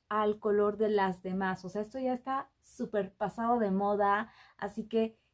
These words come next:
chicas, hello, <laughs> hay que ver un poquito más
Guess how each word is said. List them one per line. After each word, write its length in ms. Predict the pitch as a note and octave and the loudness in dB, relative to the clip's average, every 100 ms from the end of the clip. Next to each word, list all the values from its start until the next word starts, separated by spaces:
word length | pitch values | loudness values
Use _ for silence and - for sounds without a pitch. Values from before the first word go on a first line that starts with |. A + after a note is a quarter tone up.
| _ | _
chicas, 800 | - E4 D#4 C4 B3 B3 A#3+ B3+ - _ - | -4 -4 0 2 4 6 4 4 -2 _ -4
hello, 680 | F#3 G3 C#4+ D4 C4 C4+ | -2 0 2 4 4 4
<laughs> 1040 | C#4 A#3+ D4 - _ - - - - - - | 4 2 0 -4 _ -20 -10 -6 -6 -6 -2
hay 160 | C4 | -2
que 120 | B3+ C4+ | 4 4
ver 240 | C4 - | 4 4
un 100 | B3 | 2
poquito 540 | B3+ A#3 A#3+ A#3 - - | 2 0 -2 -2 -2 0
más 460 | G#3+ A3 G#3+ A3 | 2 4 4 0